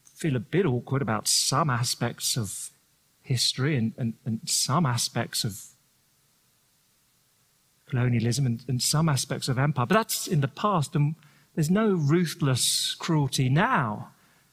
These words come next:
We're a compassionate society. And then I read this week, it's in the last twelve months, what do we hit now? One hundred twenty-seven thousand deaths from covid.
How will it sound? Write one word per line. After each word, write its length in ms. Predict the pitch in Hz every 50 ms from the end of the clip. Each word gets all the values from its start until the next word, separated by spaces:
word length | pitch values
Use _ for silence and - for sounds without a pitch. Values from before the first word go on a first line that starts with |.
| _ _ -
We're 80 | 139
a 60 | 131
compassionate 600 | - - 143 131 - 214 233 190 - - 175 147
society. 800 | - - 131 - - 147 123 117 110 110 - - 120 120 120 117 - _ _ _ _ _ _ _ _ _ _ _ _ _ _ _ _ _ _ _ _ _ _ _ _ _ _ _ _ _ _ _ _ -
And 100 | 196 220
then 100 | 240 240
I 60 | 233
read 220 | 214 220 214 -
this 200 | 208 180 - -
week, 360 | 208 196 190 185 - - - - - _ _ _ _ _ _ _ _ _ _ _ _ _ _ _ _ _ _ _ _ _ _ _ _ _ _ _ - - _
it's 140 | - -
in 80 | 226 202
the 80 | 180 175
last 520 | 180 180 170 156 131 - - - - -
twelve 300 | - - 160 143 139 123
months, 500 | 135 131 120 110 104 - - - - -
what 120 | - 160
do 40 | 147
we 100 | 139 127
hit 140 | 110 143 147
now? 180 | 127 120 117 113
One 180 | 120 123 131 139
hundred 320 | 151 156 151 156 147 139
twenty-seven 640 | - - 151 143 135 147 127 - 151 135 117 127 123
thousand 540 | - - 143 123 120 120 113 - 120 117 110
deaths 400 | 120 113 110 98 - - - -
from 180 | 143 123 113
covid. 500 | - - 123 117 113 95 117 117 - -